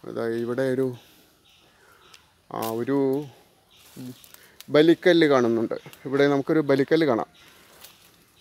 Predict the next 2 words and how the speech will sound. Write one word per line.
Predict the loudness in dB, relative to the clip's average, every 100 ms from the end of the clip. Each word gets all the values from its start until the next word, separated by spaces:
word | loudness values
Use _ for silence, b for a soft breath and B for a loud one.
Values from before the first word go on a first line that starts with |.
| _ -20 _ _ _ _ _ _ _ _ _ -14 -12
ഇതാ, | -12 _ _ _ _ _ _ -20 _ _ -8 -2
ഇവിടെ | 2